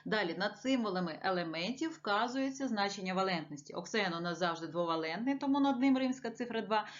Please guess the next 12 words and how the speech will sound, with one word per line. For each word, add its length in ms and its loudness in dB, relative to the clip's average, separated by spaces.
Ферум — 360 4
елемент 320 0
зі 140 2
змінною 420 2
валентністю, 580 2
і 180 0
тут 420 0
нам 220 4
її 140 6
в 80 0
дужках 400 -4
показали. 480 0